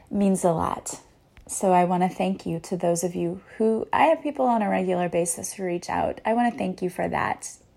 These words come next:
You guys know who you are. I love you guys, and everyone for listening. Thank you. I want to pull a card for you today before you leave to help you.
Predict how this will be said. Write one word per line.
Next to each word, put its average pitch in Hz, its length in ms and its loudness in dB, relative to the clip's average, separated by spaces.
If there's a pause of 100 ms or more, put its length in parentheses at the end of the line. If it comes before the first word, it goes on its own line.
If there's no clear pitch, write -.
(340)
You 233 120 0
guys 226 240 6
know 202 180 2
who 208 100 0
you 190 240 2
are. 170 320 2
I 190 80 0
love 180 160 2
you 180 80 4
guys, 170 600 0
and 180 260 -2 (100)
everyone 196 540 2
for 180 160 -4
listening. 175 560 -4
Thank 180 260 -4
you. 165 320 -2 (1300)
I 196 160 8
want 208 300 4
to 202 580 2 (420)
pull 240 240 8
a 233 60 8
card 233 360 6
for 214 140 0
you 202 160 6
today 185 340 6
before 190 360 2
you 185 160 4
leave 190 400 2
to - 120 -4
help 190 340 -4
you. 196 340 0